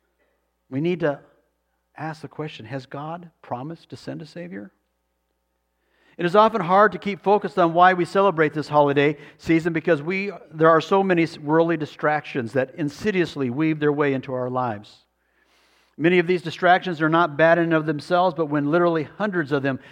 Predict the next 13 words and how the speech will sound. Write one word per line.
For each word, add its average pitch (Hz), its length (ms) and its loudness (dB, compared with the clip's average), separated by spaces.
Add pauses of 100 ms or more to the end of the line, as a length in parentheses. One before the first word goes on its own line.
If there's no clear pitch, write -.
(180)
crowd 180 340 2
into 160 200 -4
our 139 160 4
lives, 156 300 0
they 151 120 -2
become 151 340 -2
like 143 160 0
an 127 80 -6
early 170 280 -2
morning 156 360 -2 (120)
fog 151 420 4
that 127 100 -2
obscures 156 720 0